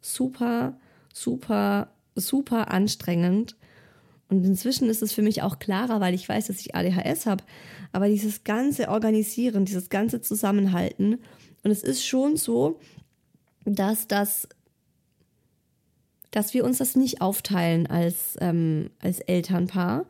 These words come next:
sondern mein Mann sagt da ganz klar, „Dann überforder dich doch nicht und dann lass uns weniger machen.“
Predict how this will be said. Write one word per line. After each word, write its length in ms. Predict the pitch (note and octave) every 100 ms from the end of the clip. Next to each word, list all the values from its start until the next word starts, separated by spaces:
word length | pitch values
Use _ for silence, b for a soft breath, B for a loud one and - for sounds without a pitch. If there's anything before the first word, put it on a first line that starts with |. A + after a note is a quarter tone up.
| B B B
sondern 420 | B G#3 G3+ G3+ G3+
mein 180 | F#3 F#3+
Mann 220 | G#3+ C#4+
sagt 300 | A#3 G#3 -
da 80 | F#3
ganz 320 | F#3 A3+ -
klar, 500 | - F#3 F#3 A3+ C#4+ b b b b b b -
„Dann 320 | F#3+ G3 F#3 -
überforder 600 | G3 F3 - B3 C4+ G3+
dich 160 | E3+
doch 200 | - E3+
nicht 320 | F3+ F3 G#3 -
und 120 | G3+
dann 120 | F#3+
lass 200 | F#3 F#3
uns 280 | G#3+ G#3 G3+
weniger 460 | B3+ C4 F#3+ C#3+
machen.“ 460 | C#3+ - - - -